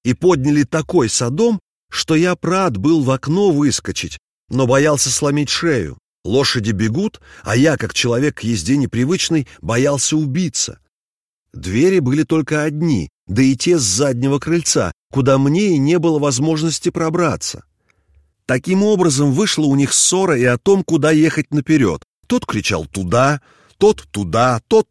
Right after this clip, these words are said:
«Туда». Тот зовет всех вместе на край света, и один какой-то наконец-таки осилил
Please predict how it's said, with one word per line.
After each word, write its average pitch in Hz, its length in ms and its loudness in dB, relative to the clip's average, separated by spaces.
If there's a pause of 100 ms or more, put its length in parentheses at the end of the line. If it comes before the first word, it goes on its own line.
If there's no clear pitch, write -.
«Туда». 123 460 2 (260)
Тот 175 200 0
зовет 151 280 2
всех - 320 0
вместе 147 360 0
на 135 100 2
край 127 240 0
света, 180 480 0 (240)
и 160 80 2
один 170 420 2
какой-то 185 500 -2
наконец-таки 156 800 0
осилил 190 600 2